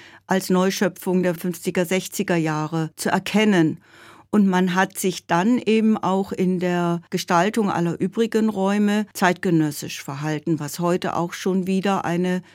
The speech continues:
Qualitätsschicht ist, die wir als Bestandteil des Denkmals erhalten wollen.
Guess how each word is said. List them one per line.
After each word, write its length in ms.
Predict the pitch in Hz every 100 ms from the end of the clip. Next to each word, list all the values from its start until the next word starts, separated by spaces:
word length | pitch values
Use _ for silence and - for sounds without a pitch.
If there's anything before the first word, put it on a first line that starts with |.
| - _ _ _
Qualitätsschicht 1120 | - 180 175 170 190 190 196 - 202 196 -
ist, 380 | - 196 196 -
die 160 | 185 175
wir 160 | 190
als 140 | 156 175
Bestandteil 640 | 175 - 170 180 180 175
des 180 | 175 -
Denkmals 680 | 165 170 180 170 165 - - -
erhalten 540 | 170 165 180 175 151
wollen. 420 | 143 143 131 135